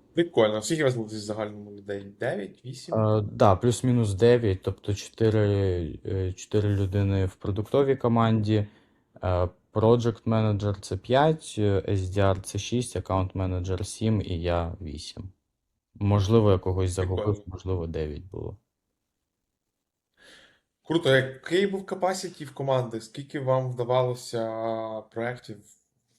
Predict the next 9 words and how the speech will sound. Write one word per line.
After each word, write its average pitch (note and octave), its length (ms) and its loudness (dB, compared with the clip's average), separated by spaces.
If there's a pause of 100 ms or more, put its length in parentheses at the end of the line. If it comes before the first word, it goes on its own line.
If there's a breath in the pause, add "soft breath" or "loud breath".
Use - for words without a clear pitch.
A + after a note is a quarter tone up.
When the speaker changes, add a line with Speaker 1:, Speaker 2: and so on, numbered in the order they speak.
Speaker 1:
робити, A2+ 760 0 (340)
продавати, G#2+ 540 -2
я G2+ 80 -12
не G#2 100 -14
знаю, G2 280 -10
як G#2+ 140 -2
взагалі A2 280 -8
це G2 140 -8
виглядало? G#2+ 520 -6